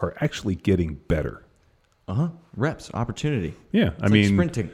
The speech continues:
Speaker 1: yeah, well, I mean, after four hundred and some episodes, we gotta have a better intro. And you know what? I think just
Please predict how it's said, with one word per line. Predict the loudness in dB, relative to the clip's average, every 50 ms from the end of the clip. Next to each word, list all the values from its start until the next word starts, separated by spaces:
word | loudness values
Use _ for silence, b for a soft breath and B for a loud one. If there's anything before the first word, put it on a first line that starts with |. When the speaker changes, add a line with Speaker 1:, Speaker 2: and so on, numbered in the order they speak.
| -14 -14 -6
Speaker 1:
yeah, | -2 2 2
well, | 2 2 2
I |
mean, | 2 2 0 2
after | 0 0 0 0 0
four | -2 -2 -4 -2 2 4 4 4
hundred | 4 4 2 2 2 4
and | 2 2 2
some | 2 2 2 4 4 2 2 0 0
episodes, | 0 2 2 2 2 2 2 2 2 0 0 -2
we | -4 -4
gotta | -2 2 2 4 4 4
have | 2 0 -4 -6 -6 -8 -10 -16 -20 _ _ _ -20 -12 -10
a | -10
better | -10 -6 -2 -2 -2 0 -2 -2 -4 -4
intro. | -2 -2 -2 -2 -4 -6 -6 -6 -8 b b b b b b b
And | -2 0 2
you | 2 2
know | 0 0
what? | -2 -4 -6 -6
I | -6 -6 -6
think | -4 -4 -6 -2
just | -2 -2 -2 -2